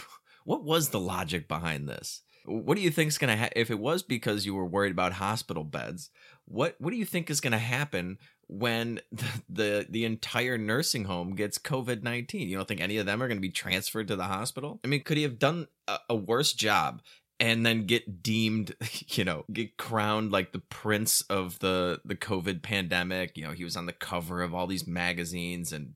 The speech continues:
just being praised by the corporate press for his handling of covid when New York had the worst, the worst outcome out of any state in the union. It's unbelievable.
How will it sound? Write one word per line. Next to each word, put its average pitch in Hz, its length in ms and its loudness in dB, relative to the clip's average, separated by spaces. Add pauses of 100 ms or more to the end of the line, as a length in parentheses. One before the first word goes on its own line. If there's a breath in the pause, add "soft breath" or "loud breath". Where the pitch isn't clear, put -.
just 110 240 -6
being 101 320 0
praised 101 800 0 (260 soft breath)
by 95 160 0
the 92 100 -2
corporate 90 600 -6
press 85 360 -2
for 85 120 -4
his 90 180 -2
handling 90 540 -4
of 80 160 -8 (280 loud breath)
covid 113 280 -4
when 98 260 -2
New 110 80 2
York 110 280 2
had 110 180 2
the 101 80 -2
worst, 95 540 0 (340)
the 95 140 -4
worst 107 420 0
outcome 98 480 2
out 95 120 2
of 95 160 -2
any 110 160 0
state - 340 0
in 104 60 -4
the 92 80 -2
union. 139 380 -2 (240)
It's 233 300 -4
unbelievable. 185 640 -2